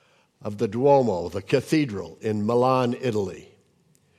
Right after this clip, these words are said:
A cathedral that you have seen pictures of if you've ever looked at travel magazines or been there.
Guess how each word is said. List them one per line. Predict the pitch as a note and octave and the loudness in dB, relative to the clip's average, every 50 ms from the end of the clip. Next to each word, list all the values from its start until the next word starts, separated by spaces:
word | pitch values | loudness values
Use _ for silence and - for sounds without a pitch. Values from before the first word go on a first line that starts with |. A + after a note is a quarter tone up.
| _ _ _ _ _ _ _ _ _ _ - | _ _ _ _ _ _ _ _ _ _ -20
A | - A2 | -18 -8
cathedral | - C#3+ C3 - - G3+ G#3 F3+ E3 E3 D3+ | -2 -2 -2 2 2 2 2 4 2 2 2
that | C3+ C#3+ C3+ | 2 0 -2
you | C3+ D3 D3 | 0 2 2
have | C3+ B2 - | 2 2 2
seen | - E3 D3+ D3 C#3 | 0 0 0 0 0
pictures | - - F3+ - - - C3+ B2 G#2 C3 | 0 0 0 0 0 -4 -6 -4 0 2
of | B2+ A#2+ G#2+ | 2 2 2
if | A#2+ A2+ - C3 | -2 -4 -2 -4
you've | B2+ A#2+ G#2+ G#2+ | -6 -6 -6 -6
ever | - - F3 E3 E3 | -2 -2 0 2 4
looked | D#3+ D#3+ D#3 D#3+ C#3+ | 4 2 2 0 -4
at | - - | -10 -6
travel | - - D#3+ D#3 D3 C#3+ C3 | -2 0 2 2 2 2 2
magazines | B2 B2 B2 A#2+ G#2+ G#2+ G2 F#2+ G#2+ G#2+ A2 G2+ G#2 | 2 2 0 0 -2 -4 -6 -6 -6 -6 -4 -2 0
or | B2+ B2 | 0 0
been | A2+ G#2 - E3 F3 E3 D3 | 0 2 2 2 2 4 2
there. | B2 A2 G2+ - | 0 0 0 -2